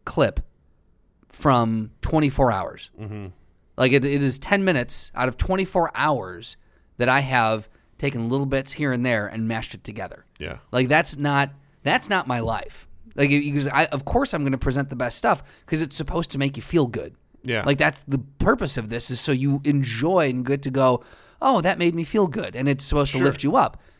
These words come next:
Speaker 1: He goes, "But if you, you don't see the fights I have with my wife, you don't see my baby crying, you don't see the arguments I have at work,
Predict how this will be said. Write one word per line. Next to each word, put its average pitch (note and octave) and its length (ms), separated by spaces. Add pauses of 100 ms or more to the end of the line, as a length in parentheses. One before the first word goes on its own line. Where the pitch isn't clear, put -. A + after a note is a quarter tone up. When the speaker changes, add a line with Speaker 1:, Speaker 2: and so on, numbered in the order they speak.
(100)
Speaker 1:
He E3+ 80
goes, D#3 160
"But C#3+ 160
if C#3 160
you, C#4 260 (180)
you D4 100
don't D#4 160
see - 100
the G2+ 100
fights - 300
I A2+ 40
have A2 120
with G#2+ 100
my C3 100
wife, F#3+ 460 (240)
you G3 80
don't E3+ 160
see C3 140
my A2 140
baby C3 280
crying, D#3 480 (120)
you D#3+ 120
don't D3 200
see C3 220
the A2+ 180
arguments C3 420
I A#2+ 60
have A2 160
at F#2+ 100
work, E3 320